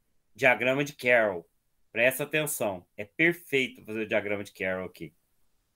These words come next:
O que que eu vou colocar aqui? Quem tem o antígeno A, eu vou pôr A. Quem não tem, eu vou fazer um corte.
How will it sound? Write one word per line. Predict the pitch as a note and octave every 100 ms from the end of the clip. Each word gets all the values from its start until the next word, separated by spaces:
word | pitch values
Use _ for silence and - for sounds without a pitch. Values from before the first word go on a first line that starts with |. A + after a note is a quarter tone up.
| _ _ _ _
O | -
que | E3
que | G#3
eu | F3+
vou | F#3+
colocar | F#3+ F#3 F3 D#3+
aqui? | D3+ A#2 F#2 - _ _ _ _ _ _ _ _ - _ _
Quem | G3 G3
tem | E3 F#3+
o | G3+
antígeno | F#3 - D3+ B2+ B2+
A, | D3 C3+ A#2+
eu | B2+
vou | A#2 C#3
pôr | D3+ C#3
A. | F#2 - _ _ _
Quem | - G#3
não | G3 G#3 A#3+
tem, | - F3+ G3 A3 - _
eu | F#3+
vou | E3
fazer | D3+
um | F3 F3
corte. | F#2+ D2 - - -